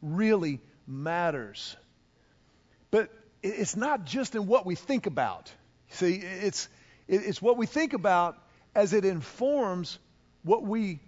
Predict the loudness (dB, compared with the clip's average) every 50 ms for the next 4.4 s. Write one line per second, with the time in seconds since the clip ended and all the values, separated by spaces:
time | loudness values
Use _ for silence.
0 | -10 -4 0 4 4 6 6 4 4 4 2 2 2 0 -2 -6 -2 2 4 4
1 | 4 2 0 -2 -2 -4 -4 -4 -2 0 0 0 -2 -4 -4 -2 0 0 2 2
2 | 2 0 0 -2 -2 -2 -2 -2 -2 -4 -2 2 2 4 4 4 4 2 0 -4
3 | -14 -20 -10 _ -2 -2 -2 -2 -4 -6 -8 -6 -4 -2 -2 -2 0 0 0 0
4 | 0 -2 -4 -8 -14 -20 -20